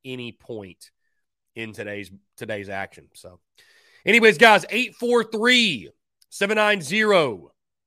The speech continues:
three three seven seven. That's eight four three, seven nine zero, three three seven seven. Would love to hear from you. You can text that number, call that number. Let's see. We did have a text here.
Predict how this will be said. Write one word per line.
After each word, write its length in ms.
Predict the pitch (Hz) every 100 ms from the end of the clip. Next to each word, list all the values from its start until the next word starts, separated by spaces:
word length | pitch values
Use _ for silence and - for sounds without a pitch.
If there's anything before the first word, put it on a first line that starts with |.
| _
three 260 | 151 202 202
three 460 | 196 202 214 202 -
seven 520 | - 214 208 170 156
seven. 280 | - 214 214
That's 100 | -
eight 180 | 190 -
four 200 | 180 170
three, 280 | 160 175
seven 200 | 165 170
nine 200 | 156 151
zero, 380 | 131 151 156 151
three 440 | 139 143 151 151 147 -
three 640 | 135 143 143 143 139 135 _ _ _ _ _ _ _
seven 560 | - - - 190 170 156
seven. 500 | - - 202 151 143
Would 80 | 143
love 180 | 160 147
to 100 | 131
hear 240 | 151 160
from 160 | 143 135
you. 100 | 151
You 80 | 147
can 140 | 120
text 280 | 170 165 -
that 160 | 151
number, 300 | 147 151 143
call 300 | 131 165 165
that 200 | 156 151
number. 540 | 139 147 151 147 147 131 _ _ _ _ _ _ -
Let's 140 | 113
see. 180 | - 123
We 100 | 107
did 140 | 123
have 100 | 139
a 60 | 113
text 460 | - 143 127 - -
here. 260 | 87 80